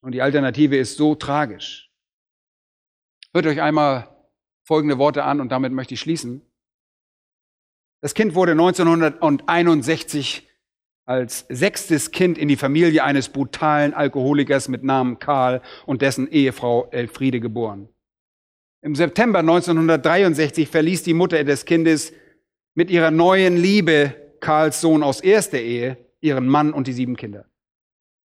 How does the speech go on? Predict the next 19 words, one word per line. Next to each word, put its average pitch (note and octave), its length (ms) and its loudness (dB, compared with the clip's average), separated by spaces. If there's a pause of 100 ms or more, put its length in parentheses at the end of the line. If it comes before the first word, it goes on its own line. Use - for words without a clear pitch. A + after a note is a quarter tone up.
(340)
Der A#2+ 80 -12
Vater E3 460 4 (200)
ließ F3+ 220 4
seine E3 280 4
Wut F#3+ 240 0
an D#3+ 80 2
den D3+ 160 4
Kindern F#3+ 360 2
aus F#3+ 360 4
und E3+ 160 -2
besonders F#3 800 2 (240)
an C#3 100 -4
diesem C#3+ 220 0
kleinen D3+ 340 2
Sohn. C3 540 0
Er B2+ 180 -2
war C3+ 160 0
das A#2+ 260 -6
Ziel D3 540 0